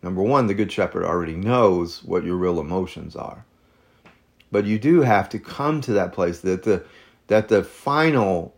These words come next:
place of rest is to get to the place where your will must be done. Uh,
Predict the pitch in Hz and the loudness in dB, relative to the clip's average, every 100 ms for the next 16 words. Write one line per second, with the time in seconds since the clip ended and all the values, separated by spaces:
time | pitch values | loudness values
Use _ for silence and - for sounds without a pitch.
0 | - - 127 113 - - - _ _ _ | -6 4 4 4 0 -12 -18 _ _ _
1 | - 92 87 131 135 73 92 - - - | -8 -8 -4 2 4 2 -2 -12 -20 -20
2 | _ _ _ _ _ _ _ _ _ _ | _ _ _ _ _ _ _ _ _ _
3 | - 92 - 90 113 113 92 - 101 95 | -12 -10 -8 -2 -2 0 -4 -2 -4 -4
4 | - 87 85 76 - 85 85 80 104 98 | -4 -2 -2 -4 -6 -6 -6 -2 0 0
5 | 80 78 _ _ _ _ _ _ _ _ | -2 -8 _ _ _ _ _ _ _ _
6 | _ _ 87 87 - 87 80 76 65 120 | _ _ -8 -8 -6 -6 -6 -8 -10 -16
7 | - _ _ _ _ _ _ _ - 95 | -20 _ _ _ _ _ _ _ -14 -12